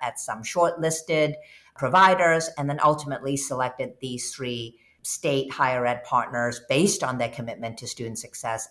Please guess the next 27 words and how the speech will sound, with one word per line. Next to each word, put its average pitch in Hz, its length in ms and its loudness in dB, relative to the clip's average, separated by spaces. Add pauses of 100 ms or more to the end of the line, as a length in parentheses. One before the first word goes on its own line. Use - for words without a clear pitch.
and 147 260 0
their 123 140 2
track 113 380 -2
record 113 320 -4
of 123 80 -6
actually 110 340 -4
serving 110 380 -6
students 101 440 -12
well. 98 320 -2 (320)
So 165 200 0
while 180 440 8
we're 156 220 0
very, 175 340 8
very 175 220 4
excited 170 420 0
about 156 540 2
the 143 80 -2
due 143 160 -2
diligence 165 560 0
and 127 200 -8
we 135 300 -4
are 127 240 -2
so 175 360 2
confident 156 500 0
at 143 140 -4
their 127 160 0
ability 156 600 -2